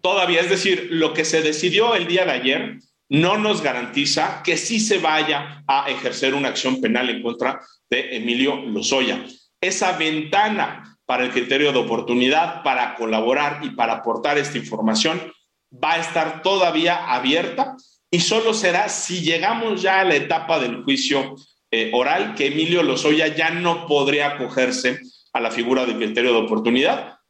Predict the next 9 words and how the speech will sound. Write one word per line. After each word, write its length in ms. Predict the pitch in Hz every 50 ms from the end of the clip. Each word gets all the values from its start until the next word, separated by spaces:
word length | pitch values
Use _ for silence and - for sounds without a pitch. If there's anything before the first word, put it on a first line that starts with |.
| _ _ _
Pero 240 | - 139 131 123 120
de 120 | 123 120
momento, 540 | 123 127 127 143 151 165 170 165 175 170 165
Adela, 340 | 147 135 147 139 147 156 156 156
esa 200 | 160 151 - 160
es 360 | 156 151 151 - - - - _
todavía 560 | 208 208 208 202 196 190 180 165 165 165 156
una 300 | 151 156 165 165 156 -
posibilidad 720 | - 120 - - 123 117 117 127 135 156 - - - -